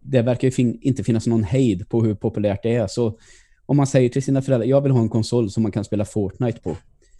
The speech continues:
Eh, då finns det en för tre och fem och en för fem och fyra.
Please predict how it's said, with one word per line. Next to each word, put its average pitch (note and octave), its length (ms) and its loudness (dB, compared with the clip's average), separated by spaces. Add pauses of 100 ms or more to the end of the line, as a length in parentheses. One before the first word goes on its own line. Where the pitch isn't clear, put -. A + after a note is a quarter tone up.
(340)
Eh, A2+ 160 0
då A#2+ 120 4
finns C3 220 4
det C3 160 2
en A2+ 160 4
för A#2+ 100 0
tre A2+ 300 2
och G#2+ 80 0
fem G#2+ 280 0
och G#2 60 -2
en G2 160 -2
för G#2 100 -2
fem F#2+ 260 -2
och G2 100 -6
fyra. G#2 380 2